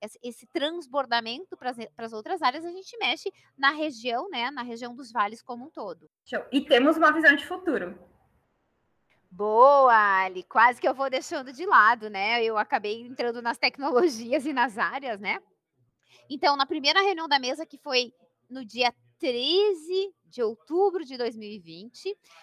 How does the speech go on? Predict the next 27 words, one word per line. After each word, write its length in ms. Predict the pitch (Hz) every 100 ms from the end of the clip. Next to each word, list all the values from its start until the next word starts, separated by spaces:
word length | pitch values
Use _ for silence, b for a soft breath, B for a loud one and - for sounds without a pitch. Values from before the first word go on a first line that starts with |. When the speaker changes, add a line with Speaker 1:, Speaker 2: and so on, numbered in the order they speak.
| b
Speaker 1:
nós, 500 | 240 254 254 320 - -
ãh, 200 | 269 269
definimos 840 | 240 330 349 381 302 269 269 330 -
com 120 | 320
mais 340 | 269 262 370
de 100 | 466 494
cem 180 | 453
pessoas 540 | 415 381 - 277 277 285
aqui 240 | 294 294
da 80 | 247
região 400 | 254 269 233 226
dos 200 | 233 202
vales 420 | 190 202 254 - - _
qual 240 | 359 480
seria 420 | 494 - 302 311 320
a 40 |
nossa 320 | 294 302 -
visão 580 | 269 269 220 233 277 381 - _
de 100 | 285
futuro. 500 | - - 208 165 - b b b -
A 80 |
nossa 240 | 226 240 285
visão 360 | 233 226 302
de 100 | 381
futuro 500 | 370 349 - 294 320
é 180 | 294 180 - _ _ _
ser 800 | - - - 262 220 220 247